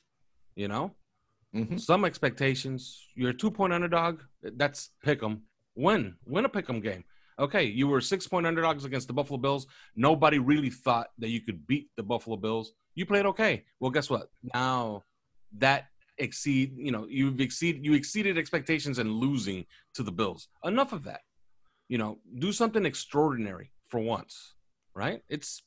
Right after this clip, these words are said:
Speaker 1: time, right? Time to grow up just a little bit. Okay. Be-,
Speaker 2: Well,
Speaker 1: because
Speaker 2: and for
Speaker 1: not
Speaker 2: perspective, for perspective, I think, you know, the difference between an optimistic viewpoint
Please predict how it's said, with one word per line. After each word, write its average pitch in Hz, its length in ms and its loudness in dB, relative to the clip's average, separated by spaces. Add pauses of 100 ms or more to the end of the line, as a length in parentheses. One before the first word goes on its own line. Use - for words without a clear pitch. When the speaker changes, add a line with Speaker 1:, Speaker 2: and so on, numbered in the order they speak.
(240)
Speaker 1:
time, 220 360 -2 (140)
right? 170 220 -2 (160)
Time 190 140 2
to 190 60 0
grow 165 260 4
up 170 220 2
just - 260 -6
a 127 40 0
little 190 600 2
bit. 104 260 -2 (720)
Okay. 107 300 -8 (320)
Be-, 139 180 0
Speaker 2:
Well, 202 120 10
Speaker 1:
because 196 100 10
Speaker 2:
and 196 140 8
for 226 100 8
Speaker 1:
not 185 80 10
Speaker 2:
perspective, 143 800 6 (160)
for 165 160 6
perspective, 160 760 4
I 139 120 8
think, 143 540 2 (760)
you 147 140 2
know, 135 160 10
the 123 120 4
difference 151 560 6
between 123 960 2 (800)
an 123 200 0
optimistic 123 960 4 (140)
viewpoint 110 680 0